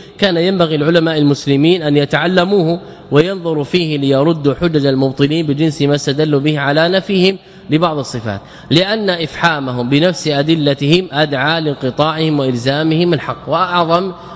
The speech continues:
مثال لذلك شيخ الإسلام ابن تيمية رحمه الله تعالى، ومن قال بأن شيخ الإسلام رد عليهم بغير جنس ما هم عليه، هذا كذب وافتراء على شخص، والواقع يشهد بهذا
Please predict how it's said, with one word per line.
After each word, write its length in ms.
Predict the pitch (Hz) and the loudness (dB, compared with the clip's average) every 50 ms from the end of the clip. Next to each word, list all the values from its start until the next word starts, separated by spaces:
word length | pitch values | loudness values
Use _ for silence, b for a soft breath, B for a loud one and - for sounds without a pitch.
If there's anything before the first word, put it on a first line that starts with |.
| B B | B B
مثال 300 | 135 139 - 175 170 147 | 0 2 2 0 0 0
لذلك 380 | 139 135 143 151 180 180 156 - | 0 0 2 2 0 0 -4 -2
شيخ 220 | - 151 139 151 | -2 -2 0 0
الإسلام 440 | 139 131 123 - 139 139 156 160 147 | 0 -2 0 0 0 0 0 0 0
ابن 140 | 131 127 - | -2 -2 -2
تيمية 300 | 143 147 151 139 135 127 | -2 -2 0 0 0 -2
رحمه 220 | 123 - 151 143 | -2 -2 -2 -2
الله 100 | 123 113 | -2 -4
تعالى، 320 | 107 113 104 101 98 98 110 B B B B B B | -4 -6 -6 -6 -8 -8 -10 B B B B B B
ومن 220 | 143 160 180 185 180 | 2 4 4 2 0
قال 340 | 175 190 208 220 214 196 | 0 2 2 2 2 0
بأن 320 | 180 185 185 185 180 175 160 | 0 0 0 0 0 0 0
شيخ 220 | - 190 180 - | 0 -4 -4 -2
الإسلام 440 | 175 160 143 - 156 156 147 139 143 | -4 -4 -4 -2 -2 -2 -2 0 0
رد 240 | 175 185 170 156 160 | 0 -2 0 0 -2
عليهم 340 | 151 156 160 165 156 143 139 | -2 -2 -2 -2 -2 0 0
بغير 640 | 147 147 147 160 175 165 156 143 135 127 127 123 | 0 2 2 2 2 0 -2 -4 -4 -6 -6 -4
جنس 520 | 123 139 160 180 190 185 170 - - - | -2 0 2 2 2 2 0 -2 -2 -2
ما 440 | 165 180 180 160 135 135 143 160 175 | -2 0 0 0 0 0 2 2 2
هم 260 | 170 160 175 175 156 | 2 2 2 2 2
عليه، 560 | 135 139 147 147 160 175 185 180 196 220 220 208 B B B B B B B B - | 2 0 0 0 2 2 2 2 2 2 0 -2 B B B B B B B B -4
هذا 240 | 147 151 170 185 180 | -2 -2 0 0 -2
كذب 380 | - - 165 170 185 190 180 | 0 0 0 0 0 0 0
وافتراء 920 | 196 185 165 147 143 143 120 117 131 135 - - - 139 151 170 175 160 139 | 2 2 2 2 0 0 -2 -2 -4 -4 -4 -2 -2 0 2 2 0 0 -2
على 240 | 120 127 131 113 | -4 -4 -4 -4
شخص، 360 | 110 - 131 - - - - - - - - | -6 -8 -12 -14 -16 -18 -18 -18 -16 -6 -6
والواقع 500 | 196 196 196 202 208 208 202 185 175 170 | -2 0 2 0 0 0 -4 -8 -8 -8
يشهد 280 | 160 - 156 139 135 | -6 -6 -6 -6 -4
بهذا 460 | 127 117 107 104 101 101 101 101 92 | -6 -6 -6 -6 -8 -8 -10 -12 -14